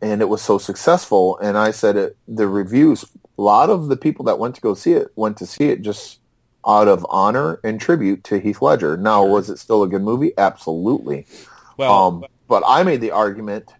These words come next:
Speaker 1: take Heath Ledger's death out of it, that movie makes three hundred million dollars less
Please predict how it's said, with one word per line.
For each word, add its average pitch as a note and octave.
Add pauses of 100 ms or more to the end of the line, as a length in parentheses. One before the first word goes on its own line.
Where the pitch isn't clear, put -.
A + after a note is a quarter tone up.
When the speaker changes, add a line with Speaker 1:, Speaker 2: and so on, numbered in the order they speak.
Speaker 1:
take B2+
Heath D#3
Ledger's B2
death D3
out G2+
of F#2+
it, G2+
that C3+
movie A#2+
makes A2+ (480)
three C#3
hundred B2
million A#2
dollars G2+
less A#2+